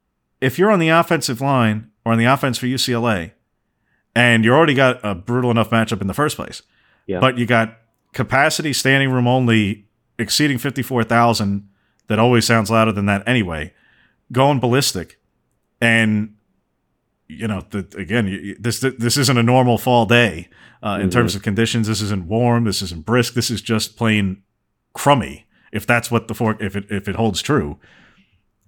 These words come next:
Speaker 1: Yeah, I gotta give the, the, the slight edge to the home situation because they,
Speaker 2: Oh, of
Speaker 1: they,
Speaker 2: course.
Speaker 1: you know, <laughs> their, their offense doesn't have to deal with the wall
Speaker 2: Right.
Speaker 1: of sound.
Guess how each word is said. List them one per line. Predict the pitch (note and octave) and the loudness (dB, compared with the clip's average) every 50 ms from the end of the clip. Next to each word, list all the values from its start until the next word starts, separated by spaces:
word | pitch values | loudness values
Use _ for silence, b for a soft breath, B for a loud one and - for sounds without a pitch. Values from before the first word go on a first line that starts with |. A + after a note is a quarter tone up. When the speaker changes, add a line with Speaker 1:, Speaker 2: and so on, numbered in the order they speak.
| _ _ _ - | _ _ _ -2
Speaker 1:
Yeah, | A2+ A#2+ E3+ G3+ - | 4 8 8 8 10
I | B2 B2 | 8 6
gotta | A2 C#3+ D3 C#3+ A#2 | 6 6 4 4 4
give | D3 C#3 - | 2 2 2
the, | C3 A#2+ | 0 -2
the, | - - - - A#2+ A2+ G#2+ A2 - | -2 -2 0 2 4 4 2 2 0
the | A2 G#2+ | 0 0
slight | - - C#3 C#3 C#3+ C#3 | 2 4 4 4 4 4
edge | C3+ C#3 C3 - - | 4 2 2 2 0
to | - | 0
the | A2+ G#2+ | 0 2
home | - D3+ G3 G#3+ F3 D3 B2+ A2+ - _ _ _ _ | 4 4 6 6 4 2 0 -4 -6 _ _ _ _
situation | - - C#3 A#2+ - A2+ G#2+ G#2+ A#2 - - C#3 B2+ | -2 0 0 0 2 2 2 2 2 2 2 2 2
because | B2 G#2 B2+ A2 G2 A#2 | 2 2 2 2 2 2
they, | C3 D#3 | 2 2
Speaker 2:
Oh, | F#2 | 2
of | - | 2
Speaker 1:
they, | A#2 G#2 | 2 2
Speaker 2:
course. | G2+ F2+ G#2+ | 2 2 2
Speaker 1:
you | B2 | 2
know, | A#2+ A2+ A#2 C3 | 2 2 2 2
<laughs> | |
their, | A#2 C3+ B2 A2+ | 2 2 2 2
their | C3 D#3 D#3 | 4 4 6
offense | E3 D3 - - D3+ D3 B2+ - | 6 6 4 4 2 0 2 2
doesn't | C#3+ C3+ C3 C3+ | 0 0 0 2
have | A2+ C#3 A#2+ | 0 0 0
to | - C3+ | 0 -2
deal | B2 C3+ C3+ | 0 0 0
with | C#3+ A#2+ | 0 0
the | B2 | 0
wall | A2 B2 C3 B2+ | 2 2 2 2
Speaker 2:
Right. | |
Speaker 1:
of | B2 A2+ | 2 0
sound. | - - F3 F3 D#3 B2 A2+ G#2 A#2 - | 0 0 2 2 2 2 0 -4 -8 -8